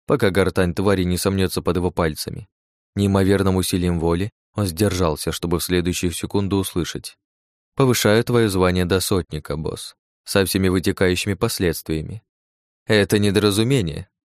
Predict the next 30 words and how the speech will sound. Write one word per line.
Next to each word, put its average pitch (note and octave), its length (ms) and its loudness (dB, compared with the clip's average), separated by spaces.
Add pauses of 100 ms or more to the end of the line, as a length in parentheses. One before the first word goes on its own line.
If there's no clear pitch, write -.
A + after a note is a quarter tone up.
(420)
Демон G2 360 2
силы G2+ 320 0
пнул F#2+ 240 -2
лежащего F2 500 -2
на F#2+ 140 -2
земле E2 320 -2
уже F2 180 -2
бывшего E2 360 -4
командира, E2+ 600 -6 (240)
тоже F2+ 240 0
демона. D#2+ 420 -4 (640)
«Переходит C#3 540 2
в - 100 -14
твое A2+ 240 4
подчинение. E2+ 720 -4 (400)
Даю G#2 300 4
тебе A2 260 2
одну A2 180 0
неделю, G2 460 0
чтобы F#2 280 -4
ты F2 140 0
отыскал F#2 500 -2
эльфа A#2+ 320 -2
и G2+ 80 -2
черного. D#2 540 -6 (520)
Не B2+ 180 2
справишься, C3 640 2
пеняй A2 340 2
на G2 120 2
себя. E2+ 460 -2